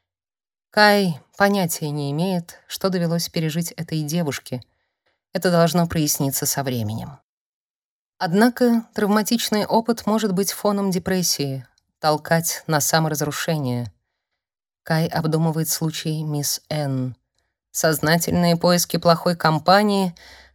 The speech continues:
один из распространенных видов навредить себе. Девушка тем временем продолжает.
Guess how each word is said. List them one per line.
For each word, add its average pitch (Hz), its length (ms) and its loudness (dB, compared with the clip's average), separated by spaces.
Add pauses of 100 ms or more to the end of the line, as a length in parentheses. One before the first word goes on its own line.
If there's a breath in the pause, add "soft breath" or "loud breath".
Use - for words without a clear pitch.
один 233 360 6
из 226 140 4
распространенных 214 880 4
видов 196 540 -2
навредить 180 440 2
себе. 151 460 -2 (1120)
Девушка 269 420 4
тем 269 200 2
временем 226 380 4
продолжает. 180 920 -4